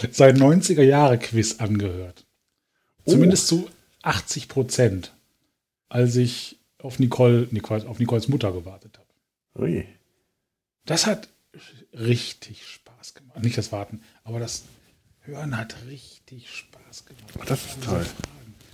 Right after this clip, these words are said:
Speaker 1: Und ich wusste sofort, welche Farbe die Strickjacke von Britney Spears in, ups, nee,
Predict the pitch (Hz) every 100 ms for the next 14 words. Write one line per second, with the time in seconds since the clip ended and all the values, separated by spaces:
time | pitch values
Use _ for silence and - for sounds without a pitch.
0 | - 131 135 143 180 185 143 131 196 -
1 | 165 131 127 165 - 143 - 135 135 135
2 | 143 131 - - - - - - - 123
3 | - - - 147 147 139 131 131 - 113
4 | 113 123 131 120 - 127 127 127 - 107
5 | 107 107 _ _ _ _ _ _ _ _
6 | _ - 135 - - _ _ _ _ _
7 | _ _ _ _ _ _ _ 117 104